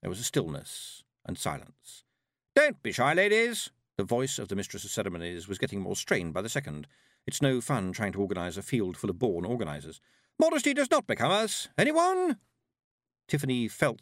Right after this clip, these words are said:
the pointy hats turning, some towards her, some towards Granny Weatherwax. Away across the few yards of grass, Granny reached up and brushed someone's hand from her shoulder sharply,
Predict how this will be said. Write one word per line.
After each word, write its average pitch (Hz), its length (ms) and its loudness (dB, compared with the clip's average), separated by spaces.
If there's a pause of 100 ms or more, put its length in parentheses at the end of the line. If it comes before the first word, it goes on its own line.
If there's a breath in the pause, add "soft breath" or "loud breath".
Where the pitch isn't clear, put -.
the 101 80 -2
pointy 107 300 -2
hats - 280 -6
turning, 85 400 0
some 113 180 0
towards 95 360 -6
her, 180 280 0 (260 soft breath)
some 101 180 -2
towards 101 320 0
Granny 98 200 0
Weatherwax. 90 560 -6 (460)
Away 98 380 0
across 90 260 -8
the - 80 -16
few 104 240 -2
yards 92 340 -2
of 85 80 -10
grass, 82 440 -6 (300)
Granny 120 200 2
reached 151 320 -2
up 82 180 -2
and 104 200 -4
brushed 127 280 -2
someone's 113 460 -4
hand 82 260 -4
from 98 140 -6
her 117 80 -6
shoulder 90 380 -4
sharply, - 500 -4